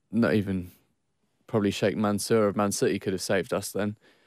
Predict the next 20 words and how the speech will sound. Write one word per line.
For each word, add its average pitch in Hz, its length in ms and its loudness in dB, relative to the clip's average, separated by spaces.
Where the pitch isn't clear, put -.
even 110 220 4
if 104 140 2
he 117 60 4
had 104 100 4
bought 113 180 4
Robinho 104 460 4
for - 100 -14
thirty-two 104 400 2
mil. 107 260 2
Like, 110 220 2
we, 120 160 4
we 120 280 4
still 131 240 4
would 110 120 6
have 101 100 4
gone 101 180 4
down 95 180 2
to - 120 -10
the 92 60 -6
Championship. 104 640 -4